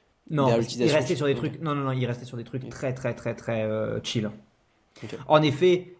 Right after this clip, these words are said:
Speaker 1: euh, aux États-Unis, ils vendent certains produits où tu peux avoir des conséquences. Et là, faut faire très attention. Mais, mais par contre, euh, là, non, non, c'était des trucs, euh, très, euh,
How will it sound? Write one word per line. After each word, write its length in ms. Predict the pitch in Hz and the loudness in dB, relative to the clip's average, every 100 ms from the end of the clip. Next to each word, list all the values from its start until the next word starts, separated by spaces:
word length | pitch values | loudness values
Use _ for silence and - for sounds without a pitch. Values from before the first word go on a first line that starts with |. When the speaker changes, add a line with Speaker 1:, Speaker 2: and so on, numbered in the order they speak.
| - | -12
Speaker 1:
euh, 160 | - - | -8 0
aux 120 | 160 | 0
États-Unis, 520 | 135 135 139 156 165 165 | 2 0 0 0 -2 -2
ils 160 | 135 | -2
vendent 260 | 135 147 143 | 0 -2 -4
certains 320 | 135 131 135 | -6 -4 -4
produits 440 | 127 127 127 160 - | 0 0 0 -2 -2
où 140 | 156 | -4
tu 140 | 151 131 | -4 -4
peux 140 | 139 | 0
avoir 160 | 127 123 | 2 2
des 100 | 120 | -2
conséquences. 460 | 120 - 117 107 | -4 -4 -4 -4
Et 80 | 113 | -2
là, 120 | 120 | -2
faut 80 | 120 | -2
faire 140 | 117 | -6
très 140 | - 113 | -2 -4
attention. 280 | 117 110 110 | -2 -6 -2
Mais, 220 | 123 120 | -2 0
mais 180 | 127 120 | 0 0
par 220 | 117 120 | 2 0
contre, 260 | 151 131 131 | -2 -4 -2
euh, 140 | 117 | 0
là, 220 | 117 131 123 | 4 4 6
non, 100 | 120 | 4
non, 180 | 110 | 0
c'était 200 | 104 123 | -4 -6
des 100 | 113 | -6
trucs, 280 | 104 123 120 | -4 -4 -4
euh, 60 | 107 | -8
très, 340 | - 117 110 | -8 -6 -4
euh, 460 | 107 110 110 107 | -4 -4 -4 -6